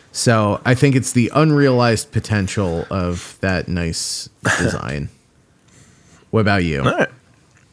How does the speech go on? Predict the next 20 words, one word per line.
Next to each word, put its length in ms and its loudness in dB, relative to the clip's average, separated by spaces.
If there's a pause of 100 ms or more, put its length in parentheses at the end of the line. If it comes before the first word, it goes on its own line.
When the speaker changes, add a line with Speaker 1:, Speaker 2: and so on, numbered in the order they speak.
(500)
Speaker 1:
What 120 -2
delights? 720 2
Speaker 2:
Um, 20 -20 (1600)
I 120 2
mean, 140 -8
for 160 2
me, 280 4
it's, 500 2 (340)
it's 240 0 (600)
really, 360 2
like, 340 2 (1040)
I 120 -8
don't 140 -2
know, 80 -4
John 300 2
Lithgow, 560 2
I 60 0
think, 380 0 (680)
is, 760 2 (760)
<laughs> 40 2